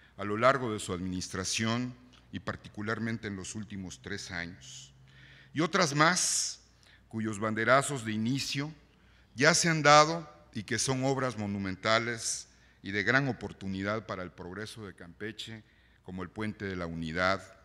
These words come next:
en el municipio de Carmen. Obras como esta carretera,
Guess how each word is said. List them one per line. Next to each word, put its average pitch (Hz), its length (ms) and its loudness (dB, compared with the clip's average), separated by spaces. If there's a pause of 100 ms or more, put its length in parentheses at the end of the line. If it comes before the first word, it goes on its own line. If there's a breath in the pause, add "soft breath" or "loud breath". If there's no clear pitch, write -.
(160)
en 92 120 -6
el 90 80 -4
municipio 85 520 -10
de 82 80 -8
Carmen. 78 420 -12 (1300 loud breath)
Obras 185 340 -2
como 143 240 0
esta 160 480 0
carretera, 131 800 -2